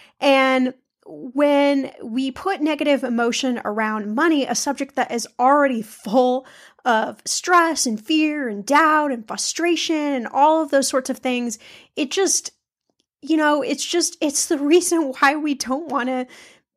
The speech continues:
do anything with our money. It's the reason why cycles continue to happen. It's the reason why we're frustrated, you know? And so it's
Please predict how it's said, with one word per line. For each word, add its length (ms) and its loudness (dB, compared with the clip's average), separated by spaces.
do 260 4
anything 560 2
with 160 2
our 160 4
money. 340 -2
It's 160 -12
the 160 -2
reason 460 0
why 400 4
cycles 520 -2
continue 500 -2
to 100 -4
happen. 460 -8
It's 240 -10
the 120 -8
reason 480 -2
why 420 4
we're 240 2
frustrated, 960 -4
you 160 0
know? 340 4
And 220 2
so 260 2
it's 320 -4